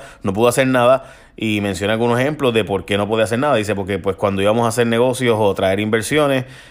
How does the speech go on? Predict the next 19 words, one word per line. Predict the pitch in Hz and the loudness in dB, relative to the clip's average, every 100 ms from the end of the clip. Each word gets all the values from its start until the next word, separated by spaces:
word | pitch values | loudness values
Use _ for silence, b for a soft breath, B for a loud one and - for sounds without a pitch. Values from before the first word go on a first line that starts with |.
| - | -4
venía | 104 98 101 | -2 0 2
el, | 110 110 | 0 0
el, | 78 98 92 87 | 0 -2 -4 -6
un | 101 | -6
funcionario | 92 110 107 110 | -2 -4 0 2
del | 107 | 4
gobierno | 107 107 110 | 2 2 0
de | |
Puerto | 107 104 110 | -2 -2 -2
Rico | 139 135 | -2 -2
y | |
compartía | 120 104 98 92 101 | -2 0 -2 -2 -2
la | 104 | -2
información | 120 104 92 107 | -2 -2 -2 -4
con | 104 95 | -4 -6
sus | 98 | -6
panas | - 107 107 107 | -2 2 2 2
del | 101 92 | -2 -2
partido | 104 - 143 135 123 120 | -4 -2 -4 0 0 0